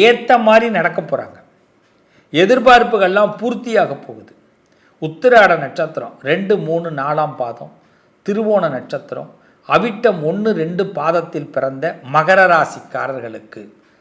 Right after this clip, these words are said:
திருமணம் கைகூட போகுது, மறுமணம் கைகூட போகுது. ஆமாங்க, இந்த ஃபஸ்ட்டு மேரேஜ் பண்ணணும்னு நினைக்கிறவங்க, "கல்யாணமே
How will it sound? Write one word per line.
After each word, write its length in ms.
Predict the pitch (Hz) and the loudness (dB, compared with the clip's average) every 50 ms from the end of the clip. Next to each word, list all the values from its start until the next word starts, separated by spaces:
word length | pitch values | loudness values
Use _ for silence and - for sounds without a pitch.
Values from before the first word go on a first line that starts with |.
| _ _ - | _ _ -4
திருமணம் 560 | 220 240 254 262 240 226 185 156 151 - - - - - | -2 0 2 2 4 2 2 2 0 -6 -8 -14 -8 -4
கைகூட 580 | 143 165 - - 214 - - 185 165 131 - 151 - - | -2 -2 -2 -4 -8 -12 -8 -6 -6 -4 -4 -6 -8 -10
போகுது, 300 | - 101 - - - _ _ _ _ _ _ _ _ _ _ _ _ _ _ _ _ _ - | -18 -18 -18 -20 -20 _ _ _ _ _ _ _ _ _ _ _ _ _ _ _ _ _ -14
மறுமணம் 680 | 143 135 160 180 220 254 269 262 269 226 185 170 180 196 - - - - | -4 2 4 6 6 6 6 6 6 6 6 4 2 0 -4 -10 -6 -4
கைகூட 460 | 151 175 196 165 - - 160 143 143 156 151 - | -2 -2 -2 -4 -8 -8 -8 -6 -6 -8 -10 -12
போகுது. 280 | - 104 - - _ _ _ _ _ _ _ _ _ _ _ _ _ _ _ _ | -20 -20 -20 -20 _ _ _ _ _ _ _ _ _ _ _ _ _ _ _ _
ஆமாங்க, 380 | - 143 160 175 175 151 127 120 107 - - _ _ _ _ _ _ | -12 -8 -6 -4 -4 -4 -6 -10 -12 -14 -20 _ _ _ _ _ _
இந்த 140 | _ - 110 - | _ -20 -20 -20
ஃபஸ்ட்டு 300 | - 123 127 - - 170 147 | -18 -20 -20 -16 -16 -10 -8
மேரேஜ் 320 | 139 160 170 185 180 160 156 - | -6 -4 -4 -4 -4 -6 -12 -14
பண்ணணும்னு 240 | 151 147 151 151 143 | -14 -12 -10 -10 -10
நினைக்கிறவங்க, 400 | 147 151 143 151 139 135 139 135 - | -10 -10 -8 -8 -8 -8 -10 -12 -12
"கல்யாணமே 440 | 131 147 160 175 165 151 170 190 180 | -12 -8 -6 -6 -6 -6 -6 -6 -4